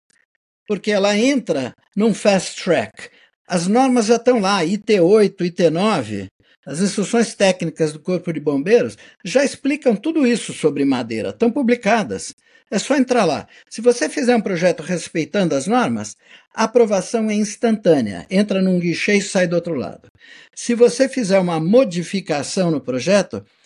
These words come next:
você tem que testar essa modificação, ou seja, ensaiar, provar que ela dura, que ela funciona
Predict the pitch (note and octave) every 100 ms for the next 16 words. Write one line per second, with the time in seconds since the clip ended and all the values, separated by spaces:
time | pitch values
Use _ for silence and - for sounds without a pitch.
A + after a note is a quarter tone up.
0 | _ - F3+ A3 G3+ G#3+ G#3 G#3 - B3
1 | - - G#3 F#3+ - E3+ D#3 D3+ - D3
2 | C#3 - A2+ F3 F3 C#3+ G#2 A#2 E3 E3
3 | - F#3 C3+ C3 C#3+ F#3 G#3 _ _ _
4 | _ - G#3+ E3+ G#3 G#3+ G#3+ G3 F3 C#3
5 | D3 F#3+ E3+ - D3+ C#3 D3+ C3+ E3 F#3+
6 | G#3+